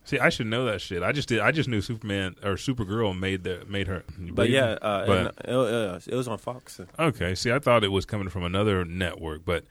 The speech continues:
Speaker 1: um, yeah, Black Lightning. They ordered it for Fox. They already have Gotham. They have Lucifer, and then they have a couple X-Men shows, two X-Men shows coming. So they said, "We're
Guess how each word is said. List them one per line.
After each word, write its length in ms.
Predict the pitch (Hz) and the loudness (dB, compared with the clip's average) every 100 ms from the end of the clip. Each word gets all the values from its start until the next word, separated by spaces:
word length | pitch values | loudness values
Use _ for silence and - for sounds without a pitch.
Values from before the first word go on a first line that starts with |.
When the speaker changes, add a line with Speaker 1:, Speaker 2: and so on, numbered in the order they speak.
| - - - - | -20 -20 -20 -10
Speaker 1:
um, 520 | 92 90 85 78 80 - _ _ _ - | -4 0 0 -2 -10 -20 _ _ _ -10
yeah, 200 | 104 95 | -2 0
Black 280 | 85 110 95 | 4 2 2
Lightning. 300 | 98 104 92 | 0 0 -2
They 80 | |
ordered 280 | 85 120 131 | 0 2 2
it 120 | 110 | 0
for 100 | - | -2
Fox. 400 | 98 104 98 92 | -4 2 2 2
They 120 | - 95 | 0 0
already 200 | 107 98 | 2 2
have 260 | 104 95 | 0 -2
Gotham. 380 | 90 95 95 101 | 2 4 4 0
They 140 | 90 | 0
have 160 | 87 82 | 0 0
Lucifer, 880 | 87 104 98 98 - 92 92 92 92 - | 0 0 0 -2 -2 0 0 -4 -8 -8
and 180 | 87 | -4
then 120 | 90 90 | -2 -2
they 100 | 87 | -2
have 220 | 87 80 - - | -2 -4 -10 -10
a 120 | 90 | -6
couple 240 | - 98 95 | -2 0 0
X-Men 340 | 95 - 85 | -2 -2 -6
shows, 240 | - 87 | -4 -4
two 160 | 82 104 | -2 -2
X-Men 240 | 92 92 85 | -2 -2 -4
shows 220 | 90 82 | -2 -4
coming. 300 | - 92 87 | -2 -2 -2
So 140 | - | -2
they 120 | 90 90 | 0 0
said, 180 | - | -2
"We're 320 | 85 101 110 | 0 2 2